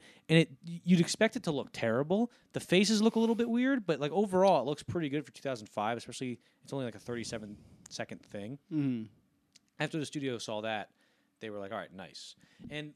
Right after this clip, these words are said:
Speaker 1: the, the, uh, the idea for Avatar, he wrote that scr-, he wrote the scriptment in nineteen ninety-five and then put it away for ten years and then wrote, and then
Speaker 2: Which
Speaker 1: read
Speaker 2: is
Speaker 1: it again. It was
Speaker 2: nuts.
Speaker 1: like, "Nice." And,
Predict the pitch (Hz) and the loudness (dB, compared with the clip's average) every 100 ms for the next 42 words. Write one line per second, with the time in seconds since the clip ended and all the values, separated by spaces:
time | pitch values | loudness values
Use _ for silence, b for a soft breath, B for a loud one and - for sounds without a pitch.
0 | _ 135 160 135 147 - 143 127 156 139 | _ -4 -4 -2 -6 -4 -4 0 2 2
1 | 139 196 160 127 127 117 120 113 160 180 | 2 0 0 -2 -2 -2 -4 -4 2 2
2 | 196 165 - - 123 147 160 175 151 - | 2 -2 -8 -12 -2 4 4 4 0 0
3 | 156 131 113 117 117 117 120 107 - 117 | 0 0 -2 -2 -2 0 0 0 0 2
4 | 98 87 - 113 101 95 - 127 110 117 | 2 -2 -2 0 0 0 2 4 4 2
5 | - - 101 95 95 95 87 92 104 104 | 0 -6 -4 0 0 -2 -4 -4 -2 -2
6 | 101 98 95 104 101 95 95 92 92 98 | 0 0 0 2 0 -2 -2 -2 -4 0
7 | 131 110 - b b b b b - 143 | 2 2 0 b b b b b 2 6
8 | 139 131 123 117 | 8 8 4 2